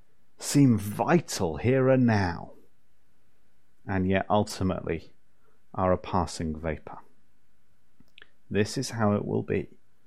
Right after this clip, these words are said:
with whoever stores up things for themselves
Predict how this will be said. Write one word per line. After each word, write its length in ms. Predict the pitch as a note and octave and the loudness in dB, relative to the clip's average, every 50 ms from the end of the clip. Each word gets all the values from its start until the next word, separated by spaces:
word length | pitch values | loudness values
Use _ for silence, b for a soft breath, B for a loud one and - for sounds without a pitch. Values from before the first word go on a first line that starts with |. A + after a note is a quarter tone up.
| - - - - - | -20 -20 -20 -18 -10
with 200 | - G#2 G2 F2+ | -4 -2 -2 0
whoever 380 | - G2+ G2 G2+ G#2 A2 B2 C3 | 2 4 4 6 4 4 4 0
stores 380 | - - - - G2 F#2 F2 F#2+ | -2 -2 -2 0 0 0 2 0
up 220 | F2+ E2+ - - | 0 -2 -2 -2
things 300 | - G2 G2+ G#2 G#2+ - | 0 0 2 2 0 -2
for 100 | - A#2+ | -2 -2
themselves 680 | A2+ A#2 A2+ - - G2+ F#2 F2 E2+ E2 D#2+ - - - | 0 0 -2 -2 -2 -2 0 0 0 -2 -4 -8 -12 -12